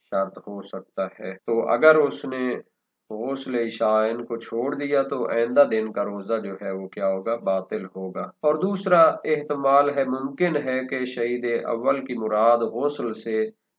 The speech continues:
تمام غسلوں یعنی تین، تینوں غسلوں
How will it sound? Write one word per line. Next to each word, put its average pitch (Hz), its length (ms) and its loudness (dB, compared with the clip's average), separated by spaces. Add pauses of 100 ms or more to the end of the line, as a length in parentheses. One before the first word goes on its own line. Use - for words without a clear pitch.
تمام 147 560 6 (180)
غسلوں 110 540 -4
یعنی 107 260 -2
تین، 131 340 -4
تینوں 143 380 -2
غسلوں 185 480 -6